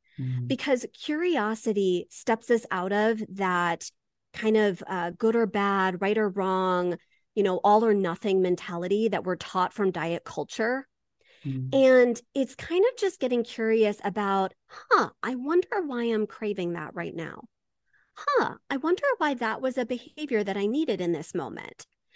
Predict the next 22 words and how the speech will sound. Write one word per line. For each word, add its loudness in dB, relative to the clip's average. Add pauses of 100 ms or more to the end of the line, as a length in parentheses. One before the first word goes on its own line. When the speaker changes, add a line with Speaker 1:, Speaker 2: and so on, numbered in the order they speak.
(140)
Speaker 2:
You 0
know, 0
it -2
brings 0
in 8
a 2
lot -2
of -2
compassion -2
that 0
you -2
are -2
engaging 0
in -2
a -4
certain -6
relationship -6
with -4
food -4
for -6
a -6
reason. -2